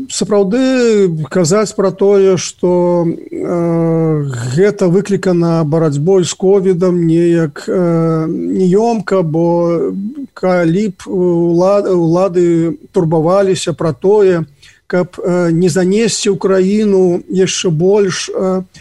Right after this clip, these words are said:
э, вось гэта, гэтага вірусу, то трэба было б зачыніць усе магчымасці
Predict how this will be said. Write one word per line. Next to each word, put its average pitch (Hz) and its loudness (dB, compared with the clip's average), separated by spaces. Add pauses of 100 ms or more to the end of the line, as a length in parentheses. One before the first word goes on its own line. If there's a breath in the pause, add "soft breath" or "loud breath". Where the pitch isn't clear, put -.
(400 loud breath)
э, 180 0
вось 170 0
гэта, 185 0
гэтага 175 0
вірусу, 175 -2
то 170 -2 (240)
трэба 190 2
было 190 2
б 170 -2
зачыніць 185 -2
усе 190 0 (280 loud breath)
магчымасці 190 -2